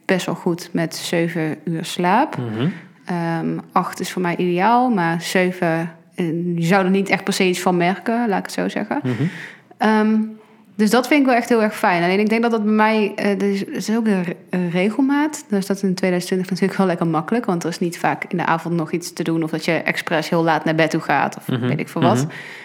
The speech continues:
Speaker 1: Nu ben ik er ook achter gekomen dat, dat ik heel vaak dacht dat je een kater had, dat je daardoor gaar bent. Maar op het moment dat ik dus wel te weinig slaap, heb ik ook een soort van kater.
Speaker 2: Kater,
Speaker 1: Dus dan
Speaker 2: ja.
Speaker 1: is het dus niet eens per se altijd met alcohol.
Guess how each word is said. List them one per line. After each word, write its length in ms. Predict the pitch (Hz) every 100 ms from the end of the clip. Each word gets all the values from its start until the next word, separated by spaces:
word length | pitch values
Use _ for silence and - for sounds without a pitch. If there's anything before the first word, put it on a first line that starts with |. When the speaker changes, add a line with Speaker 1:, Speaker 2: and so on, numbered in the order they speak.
| - - _ -
Speaker 1:
Nu 140 | 220
ben 100 | 254
ik 60 | 254
er 80 | 240
ook 100 | 302
achter 280 | - 247 -
gekomen 360 | - 233 233 214
dat, 220 | 208 208 - - - -
dat 140 | 202
ik 180 | 214 -
heel 160 | 208
vaak 200 | 220 220
dacht 140 | 208 214
dat 140 | 220
je 60 | 208
een 120 | 202
kater 340 | 202 208 226
had, 100 | 196
dat 100 | 196
je 60 | 185
daardoor 220 | 196 214
gaar 280 | 208 180 165
bent. 160 | 175 180
Maar 120 | -
op 80 | 202
het 80 |
moment 200 | 202 202
dat 80 | 196
ik 60 | 185
dus 100 | 175
wel 240 | 170 208
te 100 | 208
weinig 240 | 170 165 175
slaap, 280 | 165 165
heb 140 | 185 185
ik 60 |
ook 100 | 202 208
een 60 |
soort 180 | - 165
van 140 | 175
kater. 180 | 170 156
Speaker 2:
Kater, 160 | 120 170
Speaker 1:
Dus 160 | 135
dan 140 | 190 175
Speaker 2:
ja. 220 | 110 101 -
Speaker 1:
is 140 | 185
het 80 | 185
dus 140 | 180
niet 100 | 196
eens 160 | 190 190
per 100 | 185
se 180 | 190 180
altijd 360 | 180 175 175 - - _ -
met 260 | 180 175 - -
alcohol. 540 | 190 185 - - 180